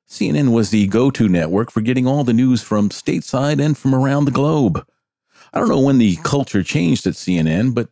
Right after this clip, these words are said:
these days there isn't any news. Well, there is news, but it's all opinion-driven versus fact-based. C N N is not alone in this. Most other outlets are the same. In C N N's case, the audience ratings have gotten so low that many, if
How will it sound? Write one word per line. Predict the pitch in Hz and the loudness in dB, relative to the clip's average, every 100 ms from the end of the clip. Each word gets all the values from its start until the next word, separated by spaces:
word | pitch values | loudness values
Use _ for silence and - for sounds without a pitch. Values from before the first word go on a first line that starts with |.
| - | -8
these | 117 151 131 | -2 -2 0
days | 87 90 120 117 | 0 2 0 0
there | 117 117 117 - | 0 0 -2 -4
isn't | 117 131 117 | -2 -2 -2
any | 123 120 | 0 2
news. | 131 147 92 87 | 2 2 2 0
Well, | 90 101 120 110 _ _ _ - | -2 0 0 -2 _ _ _ -4
there | 175 | 0
is | 202 101 | 2 2
news, | 117 120 117 | 2 4 2
but | 92 113 | 0 -2
it's | - | 0
all | 120 123 | 0 2
opinion-driven | 98 139 151 110 87 82 80 87 | 0 0 0 2 2 0 0 0
versus | 92 92 98 - | 0 -2 -4 -8
fact-based. | - 151 - - - 143 - - _ _ _ _ - - | -6 -6 -6 -2 -2 -4 -8 -18 _ _ _ _ -20 -16
C | - 196 | -6 -2
N | 180 | 0
N | 165 | 0
is | 113 117 | 0 0
not | 120 | 0
alone | 110 135 131 | 2 2 2
in | 90 | 2
this. | 80 123 - 101 | 2 0 -2 -4
Most | 107 - | -2 -2
other | 101 123 | -2 0
outlets | 82 65 85 98 98 | 0 -2 -2 -4 -2
are | 87 85 | -2 -2
the | 85 | -4
same. | 76 - 131 95 76 67 _ _ _ _ - | -4 -4 -2 0 -2 -4 _ _ _ _ -2
In | 180 | 0
C | - 190 185 | 0 -2 -2
N | |
N's | 180 156 107 | 0 0 -2
case, | - 80 85 107 - - | -4 -2 -2 -2 -6 -6
the | 113 110 | -2 0
audience | 120 151 160 123 | 0 0 0 0
ratings | 98 92 107 98 | 0 0 0 0
have | 98 | -2
gotten | 98 110 117 | -2 -2 -2
so | - 139 | -2 0
low | 123 127 101 131 | 2 2 2 2
that | 110 - | 0 0
many, | 101 123 95 120 - | 0 2 2 2 0
if | 98 - _ | -2 -4 _